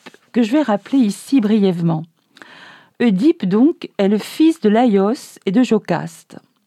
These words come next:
Informé de la funeste prédication que son fils le tuerait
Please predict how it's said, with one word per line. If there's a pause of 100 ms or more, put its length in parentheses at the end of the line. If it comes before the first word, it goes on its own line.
(720)
Informé
de
la
funeste
prédication
que
son
fils
le
tuerait